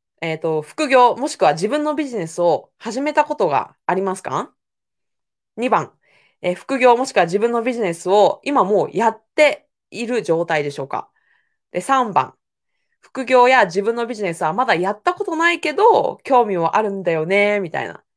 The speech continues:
人は三番。なんか、一、二、三でぜひ教えてください。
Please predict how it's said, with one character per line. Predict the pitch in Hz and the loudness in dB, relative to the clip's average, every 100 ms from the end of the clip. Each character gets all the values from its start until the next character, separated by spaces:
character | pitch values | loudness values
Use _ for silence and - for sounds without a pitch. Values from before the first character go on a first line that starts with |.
| _ | _
人 | - | -4
は | 202 | -2
三 | - 175 143 | -2 -4 -4
番。 | 117 - _ _ _ _ | -4 -8 _ _ _ _
な | 208 | -8
ん | |
か、 | 240 | -6
一、 | - 302 | -6 -6
二、 | 269 | -6
三 | 277 254 226 | -4 -4 -2
で | 175 | -2
ぜ | 180 | -2
ひ | 185 | -2
教 | 147 156 | -4 -2
え | 156 | -4
て | 151 | -2
く | 156 | 0
だ | 156 | 0
さ | 165 185 170 | 2 2 2
い。 | 123 | 0